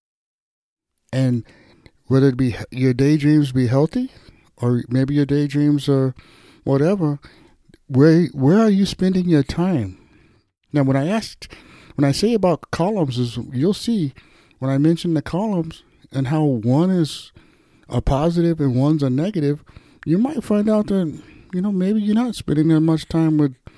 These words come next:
God in your thoughts as you think. So here we go. I'm gonna say one, one column is God and the other one is for the devil, and we'll see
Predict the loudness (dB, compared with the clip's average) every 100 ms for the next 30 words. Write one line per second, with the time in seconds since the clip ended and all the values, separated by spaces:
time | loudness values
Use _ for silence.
0 | _ _ -4 0 0 -2 0 2 6 4
1 | 2 0 0 0 -8 -16 -16 -20 -20 _
2 | _ _ _ _ _ _ -4 -2 0 0
3 | -2 -4 _ -20 -20 -20 -20 -16 2 4
4 | 4 4 4 4 2 -2 0 0 0 0
5 | -4 -18 _ _ _ _ _ _ _ _
6 | _ _ _ _ _ _ -6 0 2 2
7 | 0 0 2 2 0 -2 -2 -4 -4 -4
8 | -4 -2 0 0 2 2 0 0 0 0
9 | 2 -2 -2 -4 -2 0 0 -2 -4 -4
10 | -6